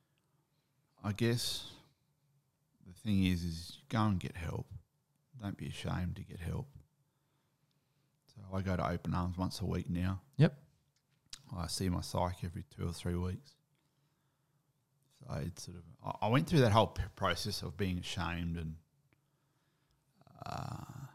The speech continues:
Speaker 1: embarrassed. Yeah, embarrassment was a big one, that I'd failed my job. 'Cause there was a stage there where, like I said, they took me out of my unit. They put me on sick leave.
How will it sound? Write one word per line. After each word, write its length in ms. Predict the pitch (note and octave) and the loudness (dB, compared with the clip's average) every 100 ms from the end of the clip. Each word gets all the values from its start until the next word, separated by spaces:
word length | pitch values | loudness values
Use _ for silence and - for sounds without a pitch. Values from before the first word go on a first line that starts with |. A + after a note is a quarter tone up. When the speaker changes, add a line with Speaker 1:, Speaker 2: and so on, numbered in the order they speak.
| _ _ - | _ _ -14
Speaker 1:
embarrassed. 760 | G2 F2 F2 G2 F#2+ - - - _ _ _ _ _ - | -8 0 2 2 0 -6 -12 -20 _ _ _ _ _ -6
Yeah, 160 | F#2+ F2+ E2+ E2+ - | 0 0 0 -6 -12
embarrassment 500 | F2+ F2+ F2+ - - | -8 -2 -2 -2 -4
was 140 | F#2 F2+ | -6 -6
a 40 | |
big 200 | E2+ F#2 | -4 -2
one, 180 | F#2 F2 | 0 0
that 100 | E2+ | 0
I'd 140 | F2 F2 - - | -2 -4 -10 -4
failed 340 | F2 E2+ E2+ F2 | 0 0 0 -6
my 80 | E2+ E2 | -10 -10
job. 260 | D#2+ F2+ - _ _ _ _ _ _ _ _ _ _ _ _ _ _ _ - | -8 -8 -10 _ _ _ _ _ _ _ _ _ _ _ _ _ _ _ -2
'Cause 140 | G2+ | 2
there 120 | G2 | 2
was 120 | F#2 | 2
a 60 | F2+ | 0
stage 420 | - F#2 F2+ F2 | 0 2 2 2
there 200 | F#2 F2+ | 0 2
where, 240 | F2+ F2+ F2+ - - - _ _ - | 2 2 0 -6 -16 -20 _ _ -8
like 220 | F2+ - | -6 -4
I 40 | |
said, 160 | - G2 | -2 0
they 120 | G2 | 0
took 260 | - A2+ G#2 | 2 2 2
me 100 | F2+ | 0
out 80 | F2 | 0
of 60 | |
my 100 | E2+ | 0
unit. 360 | F2 F2+ F2+ E2+ - | 2 2 2 0 -6
They 160 | - - - | -16 -10 -2
put 180 | - - | -2 0
me 60 | |
on 160 | F2+ - | -2 -4
sick 220 | - G2 - | -6 -10 -10
leave. 300 | F2+ E2+ F2+ | -4 -4 -6